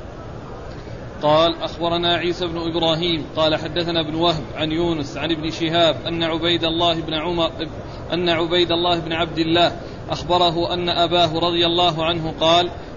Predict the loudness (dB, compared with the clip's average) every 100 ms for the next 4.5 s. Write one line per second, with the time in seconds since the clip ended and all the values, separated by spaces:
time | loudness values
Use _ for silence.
0 | -2 0 2 2 2 0 -2 -2 2 2
1 | 2 -2 -2 -2 0 2 2 2 2 2
2 | 0 0 2 2 2 0 0 -2 -2 0
3 | 0 0 0 0 0 0 0 2 2 2
4 | 0 -2 2 2 2